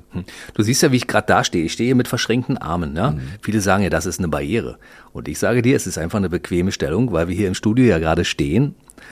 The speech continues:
Speaker 1: Und weil, weil, wenn meine Hände verschränkt sind, ich sie einfach nicht irgendwo
Speaker 2: Ja.
Speaker 1: lose an mir runterhängen lassen muss. Ne?
Speaker 2: Ja, exakt. Also Arme verschränken ist ein weiterer Mythos. Da sagt der Mythos, ja, wer die Arme verschränkt, ist ablehnend, ist verschlossen. Auch das ist völliger Quatsch.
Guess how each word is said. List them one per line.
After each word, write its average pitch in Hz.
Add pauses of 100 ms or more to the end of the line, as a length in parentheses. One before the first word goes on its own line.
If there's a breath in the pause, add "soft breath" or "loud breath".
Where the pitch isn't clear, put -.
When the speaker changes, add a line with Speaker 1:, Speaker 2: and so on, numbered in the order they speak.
Speaker 1:
Und 104
weil, 71
weil, 98
wenn 95
meine 95
Hände 101
verschränkt 95
sind, 123
ich -
sie -
einfach 98
nicht 110
irgendwo 110 (200)
Speaker 2:
Ja. 165
Speaker 1:
lose 120
an 123
mir 131
runterhängen 131
lassen -
muss. -
Ne? -
Speaker 2:
Ja, - (640 soft breath)
exakt. 113
Also 82
Arme 95
verschränken 113
ist -
ein 78
weiterer 90
Mythos. 127 (580 loud breath)
Da 87
sagt 90
der 101
Mythos, 98
ja, 90
wer 104
die 82
Arme 101
verschränkt, 92
ist -
ablehnend, 98
ist -
verschlossen. 78
Auch 78
das 78
ist -
völliger 85
Quatsch. -